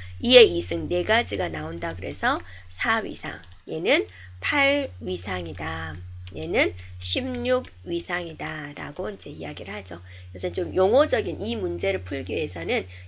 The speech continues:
이 용어적인 면을 이해를 해야 되겠고,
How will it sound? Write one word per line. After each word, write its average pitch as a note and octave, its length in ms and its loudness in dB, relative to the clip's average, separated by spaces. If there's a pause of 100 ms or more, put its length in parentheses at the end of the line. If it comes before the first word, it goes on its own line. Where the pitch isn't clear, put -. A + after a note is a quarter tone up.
(120)
이 E3 200 -2
용어적인 G#3+ 640 4
면을 D#3+ 340 -4
이해를 F3+ 300 -2
해야 A#3 180 -8
되겠고, D#4+ 560 -4